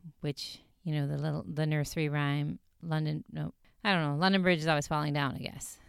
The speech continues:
So, um, but also in the nur-, nursery rhyme, they talk about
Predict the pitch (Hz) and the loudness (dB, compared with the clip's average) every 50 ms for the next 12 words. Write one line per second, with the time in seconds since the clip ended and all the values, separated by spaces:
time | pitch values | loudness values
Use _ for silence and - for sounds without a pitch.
0 | - - - - 165 151 147 143 143 147 - - - 147 143 - - - - - | -20 -14 -4 -2 0 2 2 0 0 -2 -4 -6 -8 -10 -12 -12 -18 -20 -20 -20
1 | _ - - 190 180 160 135 - - - - 190 220 220 - 190 170 165 170 165 | _ -2 6 8 8 8 8 6 -2 2 6 6 6 6 4 2 4 4 4 4
2 | 160 156 151 160 - - 170 170 165 - - 170 156 147 151 147 147 151 151 147 | 4 2 2 0 0 0 2 2 0 0 0 -2 0 0 0 0 0 0 0 -2
3 | - - 156 147 151 - 156 156 147 147 147 147 - | -2 0 0 0 0 2 4 4 6 6 4 4 2